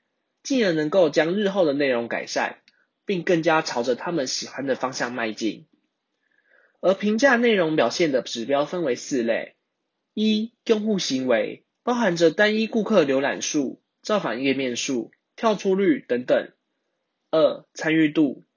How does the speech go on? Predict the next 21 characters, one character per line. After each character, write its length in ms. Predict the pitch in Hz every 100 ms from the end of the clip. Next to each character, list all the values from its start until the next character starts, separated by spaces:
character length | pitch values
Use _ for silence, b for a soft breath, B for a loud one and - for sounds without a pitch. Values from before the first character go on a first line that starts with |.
| _ _
喜 260 | - - 123
欢、 340 | 151 165 180 -
分 200 | 240 247
享、 280 | 233 143 - -
评 240 | - 143
论、 360 | 170 175 127 - -
提 220 | - 143
及 400 | 147 135 143 - _
等 160 | - 190
等 140 | 202
使 180 | 160 -
用 160 | 151 180
者 220 | 180 113
与 140 | -
内 140 | 123 185
容 160 | 151
互 140 | 147 175
动 220 | 160 131
的 100 | 120 - _
指 180 | - 117
标； 440 | 143 147 160 180